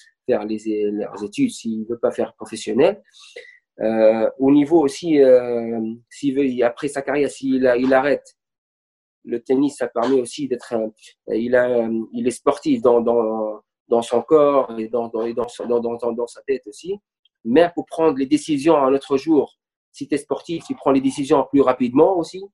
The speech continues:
Fraction de seconde, c'est comme le tennis aussi. C'est, tu prends, tu réfléchis, pac, pac, c'est comme dans, tu prends les, les responsabilités, t'as des idées vite qui arrivent dans la tête. C'est un sport qui est à fra-, fraction de seconde. Ça, tu dois réfléchir, ré-, ne pas réfléchir, ça vient tout seul.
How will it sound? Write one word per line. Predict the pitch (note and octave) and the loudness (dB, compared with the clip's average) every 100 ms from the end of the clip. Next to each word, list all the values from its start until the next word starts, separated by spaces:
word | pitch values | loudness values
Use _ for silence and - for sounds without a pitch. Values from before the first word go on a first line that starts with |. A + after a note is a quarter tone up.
| _ _ _ _ _ A#2+ | _ _ _ _ _ -20
Fraction | - C#3 - D3 | -4 -4 -2 -6
de | C#3 | -4
seconde, | C3+ C#3+ F#3 | -4 -2 -4
c'est | - - | -6 -10
comme | - C#3 | -4 -2
le | C3 | -2
tennis | B2+ C3+ C#3 A2+ | -2 -2 -4 -8
aussi. | G#2+ D#3 G3 - _ | -12 -10 -10 -12 _
C'est, | C3 B2 - _ - _ | -10 -10 -12 _ -20 _
tu | - C3+ | -10 -2
prends, | E3 D#3 | 0 0
tu | C3+ | -2
réfléchis, | C3+ C3 - | -2 -4 -6
pac, | - C#3+ | -12 -6
pac, | D3 - | -6 -6
c'est | - | -10
comme | A#2 D#3 | -4 -2
dans, | C#3+ C3+ C3 B2+ B2 - _ _ | 2 2 2 0 -2 -10 _ _
tu | - | -12
prends | C3+ F3+ E3 | -4 0 0
les, | D#3 C#3+ - _ _ | 0 -2 -6 _ _
les | B2+ | -2
responsabilités, | C3 C#3+ C#3 - C3 C3 - | -2 -2 -4 -2 -2 -2 -2
t'as | - C#3 | 0 0
des | B2+ C3 | -2 -2
idées | D#3 D3 | 0 0
vite | D#3+ E3+ | -2 -10
qui | - B2 | -8 -4
arrivent | B2+ C3+ | -2 -2
dans | B2 | -2
la | A#2 A2+ | -4 -2
tête. | F3+ G#3 _ _ _ | -2 -2 _ _ _
C'est | - | -2
un | C3+ | 0
sport | C3+ G#3 F#3+ | 0 -2 -2
qui | D3 | -2
est | C3+ | -2
à | C3 B2+ | -2 -6
fra-, | - C#3 C#3+ | -8 -10 -10
fraction | - C3+ - C#3 | -10 -12 -6 -6
de | - | -2
seconde. | C#3+ E3+ D3 | 0 0 0
Ça, | - A2+ | -4 -12
tu | - C3 | -10 -4
dois | C3 | -2
réfléchir, | C3+ - C#3+ - - | -4 -10 -12 -10 -8
ré-, | C3 | -8
ne | B2+ C3+ | -6 -2
pas | F3 | -2
réfléchir, | D#3 D#3+ D#3 D#3+ | -2 -4 -8 -6
ça | - | -4
vient | B2+ D3+ | -2 -2
tout | E3 | -2
seul. | E3+ C3+ | 0 0